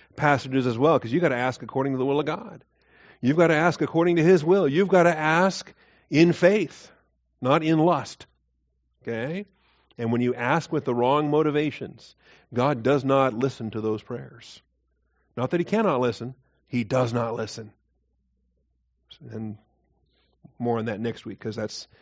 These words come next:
a big point in chapter fifty-nine. All right. Um, but James chapter four. James chapter four, verses two and three. And last week also I mentioned James and how much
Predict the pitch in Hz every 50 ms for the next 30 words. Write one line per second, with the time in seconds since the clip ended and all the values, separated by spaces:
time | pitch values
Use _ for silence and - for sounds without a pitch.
0 | _ _ _ _ _ _ _ _ _ _ _ - 117 - 120 107 - - - 120
1 | 107 101 - 104 - - 110 104 - 107 - - 104 - - 113 107 101 - -
2 | 110 _ _ _ _ _ _ _ _ _ _ _ _ _ _ _ - - 151 143
3 | 135 113 101 - - _ _ _ _ _ _ _ _ _ _ _ _ _ _ _
4 | _ - - 143 147 147 147 143 139 131 123 117 107 107 101 98 _ _ _ _
5 | _ _ _ _ _ _ _ _ _ _ - 139 135 113 127 139 151 170 180 175
6 | - - 196 190 190 - 175 - 202 202 220 208 147 _ _ _ _ _ _ _
7 | _ _ _ _ _ _ _ _ _ _ - - 110 131 135 156 170 175 160 -
8 | - 175 180 185 - 165 - - 175 170 165 151 131 143 131 - 143 - - 165
9 | 160 165 143 - 180 175 165 151 139 139 165 196 208 175 - 196 180 196 208 226
10 | - - 143 123 120 123 127 135 135 123 - 139 131 120 - - - - _ -
11 | 123 113 117 147 143 139 135 131 123 113 131 127 113 156 156 - 160 147 - -